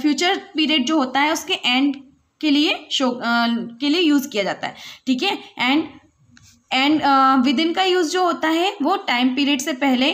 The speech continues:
या एंड होने से पहले का जो समय रहता है उसके लिए यूज़ किया जाता है। For example, they will return in a month's time, मतलब एक मंथ के बाद, ठीक है, एंड हो चुका है, ठीक है। यहाँ पर देखिए within a month, एक महीने के अंदर की बात चल रही है, ठीक है।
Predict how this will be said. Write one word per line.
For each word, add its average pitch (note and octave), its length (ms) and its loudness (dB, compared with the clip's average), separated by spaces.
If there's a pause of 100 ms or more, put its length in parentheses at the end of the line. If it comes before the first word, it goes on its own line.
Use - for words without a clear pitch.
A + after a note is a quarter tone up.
(160)
या C#4+ 220 2 (220)
एंड B3 220 0
होने B3+ 200 2
से D#4+ 120 -6
पहले B3+ 340 0
का D4 120 0
जो D4 100 -4
समय A#3 280 -2
रहता A3+ 220 -6
है E4+ 40 -2
उसके - 220 -8
लिए G#3 140 -4
यूज़ F#3+ 140 -6
किया G3 140 -10
जाता G3 180 -10
है। F#3+ 60 -14
For C#4 160 0
example, D4+ 420 -2 (520)
they C#4+ 120 2
will E4+ 160 0
return D#4+ 420 0
in D4 140 2
a D#4+ 120 2
month's C4+ 420 0
time, G3+ 260 -6
मतलब A#3+ 340 -4
एक C4 220 -2
मंथ C#4 300 2
के D#4+ 100 -4
बाद, G#3 440 -2 (220)
ठीक C4 140 -4
है, G#4 80 -2 (400)
एंड B3+ 280 2
हो G3+ 180 -6
चुका F#3+ 260 -10
है, D#3+ 80 -10 (400)
ठीक C#4 160 0
है। G4+ 80 0 (320)
यहाँ B3+ 200 0
पर C#4 100 0
देखिए D#4 380 -2 (320)
within D4+ 360 0 (100)
a C4+ 180 2
month, G#3 320 -4
एक C4 200 -4
महीने B3+ 320 2
के B3+ 100 -4
अंदर A3 440 -2
की A3 140 -10
बात F#3 200 -4
चल F#3 160 -8
रही F#3 200 -10
है, - 180 -16
ठीक C#4 140 -6
है। C5+ 80 -10